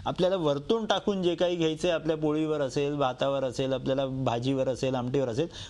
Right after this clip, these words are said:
वरतून टाकून जे काही घ्यायचं असेल ते सगळं घेऊ शकतो आपण. पण त्या तेलात आणि तुपात काही शिजवायला नाही हवं, काही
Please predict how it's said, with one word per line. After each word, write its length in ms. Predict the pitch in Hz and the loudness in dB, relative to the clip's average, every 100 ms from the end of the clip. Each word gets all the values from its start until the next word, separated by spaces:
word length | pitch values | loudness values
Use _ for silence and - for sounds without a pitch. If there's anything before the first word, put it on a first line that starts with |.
| - | -4
वरतून 480 | 160 175 147 240 254 | 0 0 2 0 2
टाकून 340 | 220 - 196 | 0 0 0
जे 100 | 185 | 0
काही 160 | 180 180 | 2 2
घ्यायचं 360 | 165 156 143 147 | 2 0 0 0
असेल 220 | 175 180 | 0 0
ते 80 | 180 | 0
सगळं 260 | 151 147 | 2 2
घेऊ 220 | 139 127 | 0 0
शकतो 300 | 117 117 - | -2 -4 -2
आपण. 260 | 123 113 170 208 - - | -2 0 -2 -4 -12 -4
पण 140 | 175 | -2
त्या 100 | 170 160 | 0 0
तेलात 360 | 160 139 185 196 | 2 2 0 0
आणि 120 | 190 165 | -2 -2
तुपात 220 | - 170 165 | 0 0 0
काही 240 | 151 208 180 147 131 | 0 -2 -4 -4 2
शिजवायला 560 | 147 123 160 180 180 | 2 2 2 2 0
नाही 180 | 170 165 | 0 0
हवं, 200 | 160 175 | 0 0
काही 200 | 170 156 | 0 -2